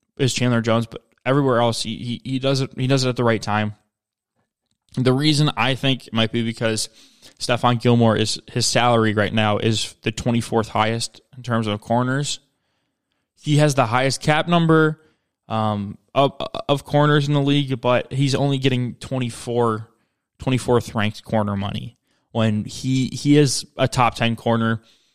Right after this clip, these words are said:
Although the corner position is weird because it fluctuates so much between,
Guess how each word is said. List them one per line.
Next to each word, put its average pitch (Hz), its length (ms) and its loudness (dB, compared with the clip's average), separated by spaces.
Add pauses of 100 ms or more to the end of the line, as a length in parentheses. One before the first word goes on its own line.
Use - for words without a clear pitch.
(200)
Although 151 340 4 (200)
the 156 100 0
corner 208 320 4
position 143 380 2
is 113 100 0
weird 120 380 -4
because 113 640 0 (1000)
it 147 140 -2
fluctuates 151 680 2
so 143 280 2
much 131 440 0
between, 123 440 -4